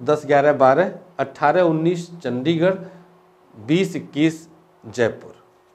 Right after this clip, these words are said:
फटाफट अपॉइंटमेंट इन सारे डेट्स पर। इसके बाद की भी डेट्स जैसे बेंगलोर है, मुंबई है, पुणे है, लखनऊ, पटना, रांची है, आप अपॉइंटमेंट ले सकते हैं किसी भी काम के लिए।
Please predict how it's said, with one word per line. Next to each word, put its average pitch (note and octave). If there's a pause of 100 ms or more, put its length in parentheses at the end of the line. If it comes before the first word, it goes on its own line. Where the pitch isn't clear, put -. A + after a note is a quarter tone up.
(100)
फटाफट F3+
अपॉइंटमेंट C3 (120)
इन A#2+
सारे A#2
डेट्स C3
पर। F3+
इसके -
बाद D#3
की G3
भी F3+
डेट्स F#3+
जैसे C3+
बेंगलोर C#3
है, D#3
मुंबई C3+
है, D#3
पुणे D3+
है, F3 (460)
लखनऊ, E3
पटना, C#3+
रांची C3+
है, F#3 (360)
आप E3 (360)
अपॉइंटमेंट F#3
ले F#3+
सकते F3
हैं - (300)
किसी A3+
भी E3
काम G#2
के -
लिए। -